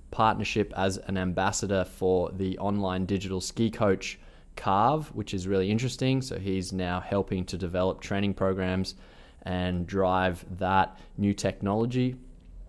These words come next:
as well as the story about Shred, his brand of optics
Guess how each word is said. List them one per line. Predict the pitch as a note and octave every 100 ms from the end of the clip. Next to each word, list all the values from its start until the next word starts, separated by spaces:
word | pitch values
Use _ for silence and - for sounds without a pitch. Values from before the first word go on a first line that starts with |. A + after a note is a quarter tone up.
| - -
as | A#2 G2+
well | B2 C3+
as | A#2
the | A#2+
story | - A#2 A2+ A#2 A#2
about | G2 F#2 F#2+ G2 -
Shred, | - C3 C#3+ F3+ - - - - -
his | - G2+ F#2+ E2 -
brand | F#2 F#2+ G2 G#2+ G#2+ G#2 - - - -
of | F2 D#2 -
optics | A2+ - A#2 A2+ - -